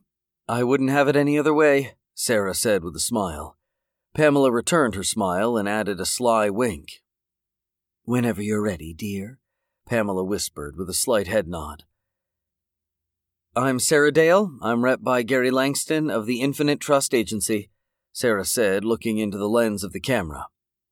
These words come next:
Mom comes into the room carrying a tray with a large jug of juice and empty glasses,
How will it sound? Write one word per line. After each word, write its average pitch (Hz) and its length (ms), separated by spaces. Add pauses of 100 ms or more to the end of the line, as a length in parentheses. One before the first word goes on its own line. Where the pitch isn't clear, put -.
(1300)
Mom 156 460
comes 151 320
into 139 160
the 135 120
room 135 320
carrying 131 440
a 120 40
tray 135 320
with 120 140
a 123 60
large 127 420
jug 127 240
of 113 140
juice 147 420
and 127 180
empty 127 300
glasses, 104 800